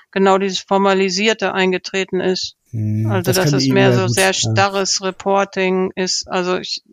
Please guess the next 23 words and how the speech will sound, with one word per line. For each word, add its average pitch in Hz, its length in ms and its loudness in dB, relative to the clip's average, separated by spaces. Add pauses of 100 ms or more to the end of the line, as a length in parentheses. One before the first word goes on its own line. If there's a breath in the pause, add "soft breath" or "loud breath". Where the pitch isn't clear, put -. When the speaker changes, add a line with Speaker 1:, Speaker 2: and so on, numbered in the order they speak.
(120)
Speaker 1:
ich - 560 -14
steck 202 220 -6
nicht 185 180 -6
so 180 80 -8
richtig - 320 -6
drin, 190 240 -2
aber 185 160 -2
ich - 160 -6
hab - 80 -4 (100)
so 190 120 -8
ein 185 80 2
bisschen 185 280 0
den 185 200 2
Eindruck, 185 400 0
also 180 260 -10
dass 175 220 -6
es 180 160 -10
noch 185 100 -2
nicht 180 200 -2
so 185 140 -8
wirklich 190 320 -4
so 196 100 0
ein 185 100 2